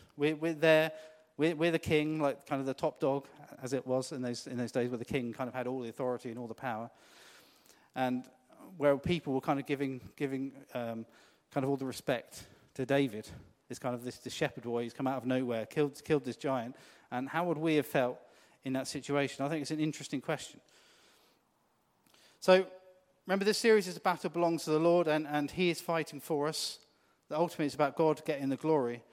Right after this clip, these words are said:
You know, One Samuel seventeen forty-seven, we looked at this last week. It's David himself says this, "All those gathered here," just before he kills Goliath, "all those gathered here will know that it's not by sword or spear that the Lord saves, for the battle is the Lord's, and he will give all of you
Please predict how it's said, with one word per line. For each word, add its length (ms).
You 80
know, 280
One 220
Samuel 300
seventeen 400
forty-seven, 600
we 120
looked 180
at 80
this 160
last 260
week. 360
It's 400
David 240
himself 400
says 160
this, 160
"All 220
those 520
gathered 320
here," 200
just 320
before 220
he 40
kills 240
Goliath, 380
"all 180
those 240
gathered 320
here 120
will 120
know 280
that 60
it's 120
not 100
by 120
sword 360
or 140
spear 480
that 100
the 60
Lord 240
saves, 640
for 80
the 80
battle 440
is 120
the 80
Lord's, 320
and 80
he 140
will 80
give 180
all 220
of 100
you 220